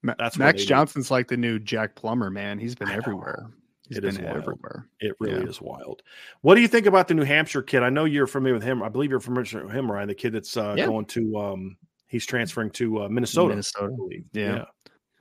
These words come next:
Speaker 1: So he, um, he,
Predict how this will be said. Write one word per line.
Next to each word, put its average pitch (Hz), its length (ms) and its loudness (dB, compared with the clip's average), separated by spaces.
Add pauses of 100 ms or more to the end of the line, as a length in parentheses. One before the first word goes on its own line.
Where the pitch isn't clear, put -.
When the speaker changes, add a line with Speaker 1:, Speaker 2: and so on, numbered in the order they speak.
(220)
Speaker 1:
So 135 220 4
he, 180 320 6
um, 123 420 6 (880)
he, 170 1080 0